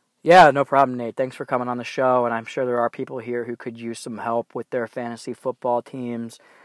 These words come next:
Uh, just got a couple questions for you. Number one question I just have, I mean, you know, starting the season,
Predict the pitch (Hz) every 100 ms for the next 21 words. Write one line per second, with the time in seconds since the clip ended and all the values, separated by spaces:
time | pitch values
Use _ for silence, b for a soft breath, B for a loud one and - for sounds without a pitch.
0 | B B - 131 131 160 220 - 196 175
1 | - 160 - 147 - 151 147 147 143 139
2 | 143 - - 147 185 156 143 135 - 131
3 | 120 - 117 113 110 110 107 113 117 110
4 | b b b b b - 101 - 156 165
5 | 156 135 - 127 117 113 110